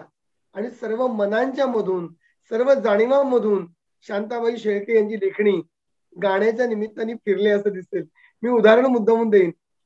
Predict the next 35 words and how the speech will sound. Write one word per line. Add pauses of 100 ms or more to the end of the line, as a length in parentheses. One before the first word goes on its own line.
(160)
आता
ही
जी
मी
गाणी
सांगतोय
ना, (440)
ती
गाणी
काही, (360)
अ,
अशी
काल
परवाच
काही
अशी
वाचलेली
किंवा
ऐकलेली
नाहीये. (840)
मी
वयाचा
दहा, (280)
बारा,
तेरा
वर्षाचा
असल्यापासून (460)
ही
कविता
आकाशवाणीतून
मी
ऐकायचो (640)
आणि (100)
कब्जाच
घ्यायची.